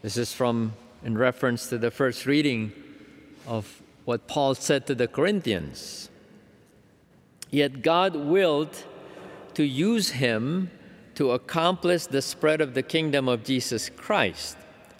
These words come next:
Despite his weaknesses, despite his fear, the Lord's grace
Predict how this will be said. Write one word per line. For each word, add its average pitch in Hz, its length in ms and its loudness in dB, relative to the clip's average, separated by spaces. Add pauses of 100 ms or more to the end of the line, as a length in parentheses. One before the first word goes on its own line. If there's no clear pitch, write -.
Despite 175 680 0 (840)
his 151 220 -2
weaknesses, 175 1120 0 (800)
despite 139 600 2 (140)
his 131 260 -2
fear, 190 640 2 (1080)
the 123 100 -2
Lord's 151 400 0
grace 135 720 0